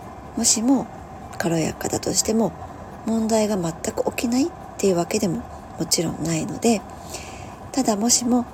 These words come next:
問題が起きたとしても、なんとなく、「あ、まあこうしてればいいんじゃないの？」っていう感じで、えー、それこそ自分のことを許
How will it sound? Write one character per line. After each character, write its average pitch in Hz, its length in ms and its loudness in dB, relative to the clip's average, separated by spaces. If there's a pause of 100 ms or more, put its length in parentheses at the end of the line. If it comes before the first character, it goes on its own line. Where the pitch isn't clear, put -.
(320)
問 175 200 0
題 165 220 -2
が 165 160 0
起 - 140 -6
き - 40 -8
た 175 100 0
と - 140 -4
し - 80 2
て 180 160 0
も、 - 60 -8 (580)
な 247 120 6
ん 254 60 6
と 269 100 2
な 285 140 8
く、 180 240 4 (560)
「あ、 175 140 0
ま 190 140 -2
あ - 20 -6
こ - 180 -4
う 208 60 0
し 202 40 0
て 277 140 6
れ 285 80 8
ば 196 140 6
い - 60 2
い 220 60 2
ん 220 40 0
じ 202 100 -2
ゃ 165 40 2
な 165 80 4
い 156 100 0
の？」 240 180 6
っ - 20 -2 (340)
て 254 80 4
い 262 100 8
う 247 80 6
感 214 300 0
じ 240 120 2
で、 233 180 6 (480)
え 160 380 2
ー、 160 40 -2
そ - 100 -2
れ 226 100 2
こ 254 140 4
そ - 220 4
自 165 180 4
分 160 240 0
の 156 80 0
こ - 120 -2
と - 160 0
を 139 40 2
許 156 140 4